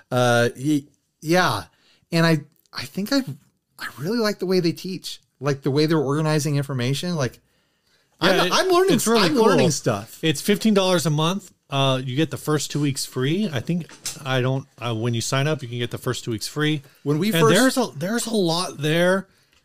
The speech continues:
Speaker 2: And, uh, you're right. Like, I'm on grade three of the cage. So I did,
Speaker 1: Right.
Speaker 2: I did the first two
Speaker 1: It's the
Speaker 2: weeks.
Speaker 1: grades, that's
Speaker 2: They're
Speaker 1: right.
Speaker 2: done, done by, they're call 'em grades. And I know in the previous ads, I kept saying, like, "Well, you know, like, a grade,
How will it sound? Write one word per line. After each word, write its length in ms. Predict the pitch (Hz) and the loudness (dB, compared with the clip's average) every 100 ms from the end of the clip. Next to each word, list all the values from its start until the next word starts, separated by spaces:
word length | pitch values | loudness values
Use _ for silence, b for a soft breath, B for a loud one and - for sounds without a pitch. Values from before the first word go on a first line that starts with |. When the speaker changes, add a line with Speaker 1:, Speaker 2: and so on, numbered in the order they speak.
| - | -4
Speaker 2:
And, 440 | 160 156 147 143 | 0 2 2 0
uh, 100 | 151 | 0
you're 240 | 147 147 151 | 2 2 2
right. 300 | 139 202 151 | 2 0 0
Like, 180 | 143 139 | -2 -2
I'm 180 | 165 214 | 0 2
on 160 | 214 | 2
grade 360 | 143 156 151 143 | 2 2 2 -2
three 240 | - 147 127 | -4 -2 -2
of 100 | 110 | -2
the 100 | 113 | -6
cage. 400 | 117 98 92 - | -6 -6 -8 -6
So 100 | 120 | -6
I 80 | |
did, 160 | 107 117 | -4 0
Speaker 1:
Right. 340 | 123 107 101 - | 2 2 0 -4
Speaker 2:
I 80 | 123 | -4
did 180 | 147 | -2
the 80 | 143 | -2
first 400 | 135 160 175 - | -2 0 0 -2
two 180 | 185 185 | -4 0
Speaker 1:
It's 80 | 156 | 2
the 100 | 156 | 2
Speaker 2:
weeks. 120 | 151 | 2
Speaker 1:
grades, 420 | 143 139 135 104 110 | 2 4 4 0 -4
that's 180 | 101 | -6
Speaker 2:
They're 200 | 110 147 | 0 2
Speaker 1:
right. 60 | 135 | 2
Speaker 2:
done, 220 | 143 160 | 0 0
done 200 | 147 170 | 0 2
by, 180 | 185 190 | 2 2
they're 180 | 139 135 | 0 -2
call 220 | - 165 | 0 2
'em 120 | 165 | 2
grades. 400 | 139 139 135 127 | 2 2 2 0
And 200 | 160 143 | -2 0
I 160 | 135 139 | 2 2
know 260 | 147 202 | 2 2
in 80 | 226 | 2
the 80 | 160 | 0
previous 340 | - 202 185 156 | 0 2 2 0
ads, 180 | 151 139 | -2 -4
I 60 | |
kept 160 | 151 135 | -6 -6
saying, 140 | 151 | -4
like, 120 | 135 | -4
"Well, 220 | 190 214 196 | 0 0 2
you 100 | 180 | 0
know, 140 | 175 | 0
like, 180 | 156 135 | -2 -4
a 40 | |
grade, 460 | 127 165 175 156 | -4 0 2 0